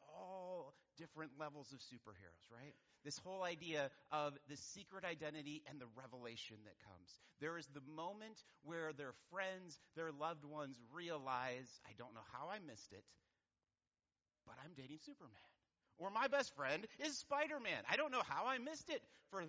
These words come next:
you know, umpteen," right? There is that moment of revelation. There is that moment where the lights go on and they understand in a new and a profound way who that individual is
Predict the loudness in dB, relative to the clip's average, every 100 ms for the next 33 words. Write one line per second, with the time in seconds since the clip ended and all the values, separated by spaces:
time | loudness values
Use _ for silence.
0 | -4 -4 -4 -4 -2 -4 -6 -6 -2 -2
1 | -2 -6 0 0 2 -2 -2 -6 -6 -6
2 | -6 -6 -8 -8 -4 -2 0 0 0 -2
3 | -6 -8 -10 -18 -20 _ -4 0 0 0
4 | -2 -2 -2 -2 -4 -4 -2 -2 -2 -4
5 | -6 -6 -8 -14 -16 _ -2 0 2 2
6 | 4 2 -2 -6 -6 -6 -4 -4 -4 -4
7 | -4 -6 -6 -6 -2 0 0 0 0 0
8 | -2 -2 0 0 0 -4 -10 -6 -4 -2
9 | -4 -6 -10 -10 -14 -6 -2 -2 -2 -6
10 | -10 -12 -18 -12 -8 -4 -2 0 0 -2
11 | -6 -10 -18 _ _ _ _ _ _ _
12 | _ -12 -8 -8 -8 -10 -10 -10 -10 -10
13 | -12 -14 -16 -18 -20 -18 -18 -18